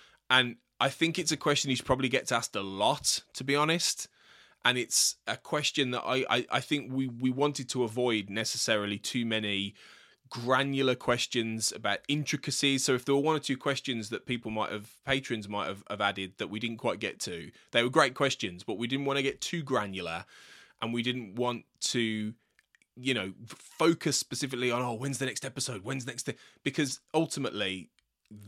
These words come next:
if we're gonna get Chris Carter, let's, let's really tap that mind and that, that, that expertise, and let's not just ask him questions he probably doesn't know the answer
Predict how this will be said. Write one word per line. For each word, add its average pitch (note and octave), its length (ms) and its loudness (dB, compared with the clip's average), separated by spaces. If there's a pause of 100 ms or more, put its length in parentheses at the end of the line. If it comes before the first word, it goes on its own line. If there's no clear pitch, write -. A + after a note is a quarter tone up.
(280)
if C3+ 160 -4
we're C#3+ 80 0
gonna D#3 160 0
get C#3 180 2
Chris C3+ 200 -2
Carter, A#2 420 2
let's, - 260 -4 (220)
let's A2+ 240 -6
really B2 380 -2
tap - 320 -4
that G#2 140 -4
mind G#2 500 -4
and F#2+ 160 -10
that, G2 120 -4 (160)
that, G2 220 -2 (500)
that A2+ 160 0
expertise, G2+ 960 -4
and G#2+ 140 -8
let's - 200 -6
not F2+ 120 -6
just - 160 -6
ask G#2 180 -4
him G#2+ 80 -6
questions A2 380 -4
he C#3 80 -4
probably C#3+ 240 2
doesn't C#3 220 0
know C3 120 2
the A#2+ 100 4
answer B2 280 0